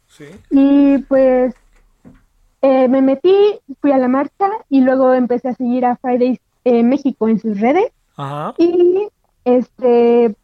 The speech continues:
Speaker 2: me llegó un formulario para un curso para activismo,
Speaker 1: Sí.
Speaker 2: eh, de cómo organizar, eh, manifestaciones, plantones, entre otras cosas, y me metí.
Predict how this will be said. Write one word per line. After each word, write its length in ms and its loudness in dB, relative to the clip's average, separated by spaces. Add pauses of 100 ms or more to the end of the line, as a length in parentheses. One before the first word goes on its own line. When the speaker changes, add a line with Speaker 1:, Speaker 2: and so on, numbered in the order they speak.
(880)
Speaker 2:
me 160 2
llegó 380 2
un 580 -2
formulario 640 -2
para 680 -6
un 560 -2 (680)
curso 600 0
para 360 0
activismo, 760 0 (180)
Speaker 1:
Sí. 320 -16
Speaker 2:
eh, 160 0
de 140 -2
cómo 340 0
organizar, 760 0
eh, 180 0
manifestaciones, 680 -4
plantones, 440 -2
entre 160 -2
otras 180 -8
cosas, 400 -2
y 80 0
me 120 2
metí. 380 0